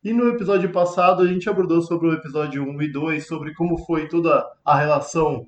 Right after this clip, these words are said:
de como Michael Jordan entrou na liga, os seus primeiros passos, os seus primeiros sofrimentos na liga e como ele começou a se tornar o que ele é hoje.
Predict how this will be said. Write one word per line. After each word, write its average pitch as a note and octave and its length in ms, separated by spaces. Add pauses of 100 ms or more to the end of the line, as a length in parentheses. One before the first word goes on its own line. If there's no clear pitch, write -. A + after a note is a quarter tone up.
(160)
de C#3+ 160
como F#3 180
Michael F3 320
Jordan D#3+ 380
entrou F3 260
na D#3 120
liga, D3+ 640
os C#3+ 120
seus D#3+ 180
primeiros D#3+ 380
passos, D#3 600 (400)
os C#3+ 140
seus - 460
primeiros D#3+ 400
sofrimentos D#3+ 640
na C#3+ 100
liga E3 240
e E3+ 100
como F#3 360
ele F3 120
começou E3+ 520
a F#3 60
se F#3 120
tornar D#3+ 380
o D#3 120
que - 140
ele D#3 180
é E3 140
hoje. C3+ 340